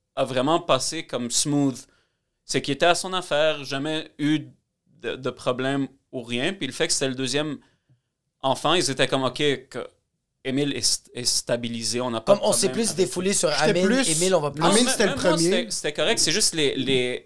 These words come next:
Speaker 1: les expectations qu'ils avaient de moi étaient
Speaker 2: Ouais.
Speaker 1: vraiment, vraiment hautes parce que comme... c'est
Speaker 2: C'est le premier.
Speaker 1: c'est le premier, puis tu sais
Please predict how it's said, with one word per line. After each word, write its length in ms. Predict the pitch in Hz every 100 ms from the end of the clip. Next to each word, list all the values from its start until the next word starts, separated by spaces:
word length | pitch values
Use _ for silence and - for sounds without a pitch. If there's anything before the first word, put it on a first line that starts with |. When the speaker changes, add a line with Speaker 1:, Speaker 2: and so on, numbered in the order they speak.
| -
Speaker 1:
les 300 | 123 127 131
expectations 800 | 123 - 127 - 117 - 156 170
qu'ils 200 | 117 123
avaient 220 | 117 127
de 120 | 117
moi 280 | 120 135 151
étaient 180 | 120 -
Speaker 2:
Ouais. 320 | 190 185 - _ _ 131
Speaker 1:
vraiment, 240 | 143 170
vraiment 340 | 175 165 131 147
hautes 300 | 170 185 151
parce 160 | 135
que 140 | 147 143
comme... 460 | - 151 151 151
c'est 260 | - 147 143
Speaker 2:
C'est 80 | 165
le 60 | 151
premier. 400 | 151 160 185 202
Speaker 1:
c'est 100 | 160
le 80 | 160
premier, 580 | 127 175 165 143 147
puis 340 | 147 127 123 113
tu 80 | -
sais 220 | 139